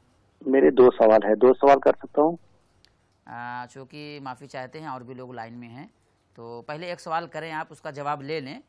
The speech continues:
Speaker 2: फिर इंशाल्लाह ट्राई करें, अगर मौका रहेगा तो ज़रूर दिया जाएगा।
Speaker 1: हाँ, अच्छा, ठीक है।
Speaker 2: जी।
Speaker 1: हमारे यहाँ पे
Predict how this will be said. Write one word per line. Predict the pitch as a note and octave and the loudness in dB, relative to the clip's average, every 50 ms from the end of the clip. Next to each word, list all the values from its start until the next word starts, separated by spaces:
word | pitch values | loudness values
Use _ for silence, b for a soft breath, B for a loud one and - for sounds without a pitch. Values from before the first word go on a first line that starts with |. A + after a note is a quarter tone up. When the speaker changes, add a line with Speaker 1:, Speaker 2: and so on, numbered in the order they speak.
| _ _ _ _ _ | _ _ _ _ _
Speaker 2:
फिर | _ - E3 | _ -20 -18
इंशाल्लाह | E3+ E3+ D3 - E3+ E3 E3+ F3 E3+ E3+ F3 E3 | -18 -16 -10 -10 -10 -8 -6 -6 -4 -4 -6 -8
ट्राई | D#3+ - D3 D3+ D#3+ F3 | -10 -8 -8 -8 -8 -8
करें, | D#3 - E3+ F#3+ F#3+ | -10 -12 -10 -10 -10
अगर | F3+ F3+ | -10 -10
मौका | F3 D#3+ D3+ D3+ D3 F3 | -10 -12 -12 -10 -8 -8
रहेगा | E3 D#3+ D#3+ D#3+ D#3 | -8 -8 -8 -10 -12
तो | D3+ D#3 C3+ | -12 -12 -14
ज़रूर | C3 C3 B2 B2 | -14 -14 -16 -18
दिया | G#2 G#2 G2+ G2 | -18 -20 -20 -20
जाएगा। | F#2+ F#2+ F2+ F#2 G2 G#2 A#2 C3+ C#3+ _ _ _ _ _ _ _ _ _ _ _ _ - | -20 -20 -20 -20 -20 -20 _ _ _ _ _ _ _ _ _ _ _ _ _ _ _ -14
Speaker 1:
हाँ, | - A2 - - _ - | -12 -12 -12 -12 _ -10
अच्छा, | - A#2 - - | -10 -8 -8 -10
ठीक | - - A2 G2+ - | -8 -8 -10 -10 -10
है। | - G#2+ _ | -16 -20 _
Speaker 2:
जी। | _ A#2 A2+ G#2+ G2+ G#2 _ | _ -20 -20 -20 -20 _ _
Speaker 1:
हमारे | A#2+ C3 D3+ D#3+ D3+ D3+ | 0 2 4 6 6 6
यहाँ | C#3 C3 C#3 | 4 2 0
पे | - D3+ D3+ | -2 -4 -4